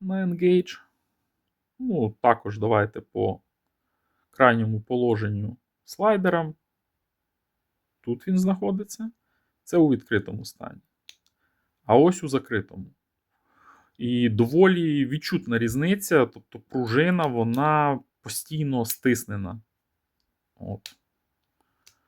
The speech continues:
Власне, я гадаю, що і ця ситуація з детентом також, е, е, через даний от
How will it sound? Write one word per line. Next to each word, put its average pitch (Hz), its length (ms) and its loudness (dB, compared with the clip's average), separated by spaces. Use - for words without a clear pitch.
Власне, 156 720 2
я 156 200 4
гадаю, 147 480 0
що 139 500 -4
і 123 640 -4
ця 110 260 -4
ситуація 120 680 -2
з 107 80 -8
детентом 147 680 -4
також, 123 760 -6
е, 101 460 -6
е, 120 480 6
через 120 640 2
даний 110 560 2
от 101 320 -4